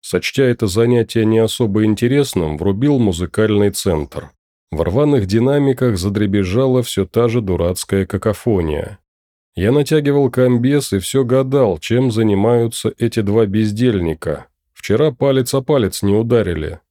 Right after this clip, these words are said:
Проторчали в своей помойке весь день, не считая похода в столовку и тех случаев, когда Шурум выходил потренировать на мне свою добросердечность. Зазвонил телефон. Шурум разом изменился в лице,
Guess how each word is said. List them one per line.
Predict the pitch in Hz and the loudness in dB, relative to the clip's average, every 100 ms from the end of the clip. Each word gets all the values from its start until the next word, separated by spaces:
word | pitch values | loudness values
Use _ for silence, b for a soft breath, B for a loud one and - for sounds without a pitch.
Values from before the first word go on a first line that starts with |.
| _ - | _ -4
Проторчали | 90 95 120 - 160 131 | -2 0 -2 0 0 0
в | 104 | -2
своей | - 120 117 | 0 2 0
помойке | 110 117 123 143 147 123 90 87 | 0 0 2 2 0 -2 -4 -2
весь | 113 127 117 | 0 0 -2
день, | 113 110 80 76 | -2 -2 -2 -4
не | 82 | -6
считая | - 101 135 127 | -4 -2 2 0
похода | - 107 - 117 104 | 0 -4 0 0 0
в | 98 | -4
столовку | - 110 127 110 80 - 82 - | -2 0 2 0 -4 -10 -10 -6
и | 98 | -8
тех | - 113 - | -2 -2 -2
случаев, | - 143 143 - 78 - | -6 -4 -4 -4 -6 -2
когда | 101 123 131 | -2 0 -2
Шурум | - 120 143 139 98 | 0 0 0 0 0
выходил | 92 101 107 139 | -2 -2 -2 -2
потренировать | 131 104 104 101 95 95 113 127 | -2 -2 -2 0 0 2 2 0
на | - 107 | 0 0
мне | 107 107 | 2 0
свою | - 92 107 | -2 -2 0
добросердечность. | 98 95 95 98 - 107 101 85 - - 92 - - _ _ _ _ - | -2 -4 -4 -4 -2 -2 -2 -4 -6 -8 -10 -12 -18 _ _ _ _ -8
Зазвонил | 76 82 92 117 151 151 | -4 -2 2 2 2 0
телефон. | - 147 139 - 87 85 69 _ - | 0 0 0 -2 -2 -2 -6 _ -16
Шурум | - 90 139 135 | -4 0 2 2
разом | 107 127 123 123 123 | 2 2 2 2 2
изменился | 101 107 120 123 110 113 | 2 2 2 2 0 -2
в | 107 | 0
лице, | 120 - - 101 71 | -2 -2 -2 -2 -2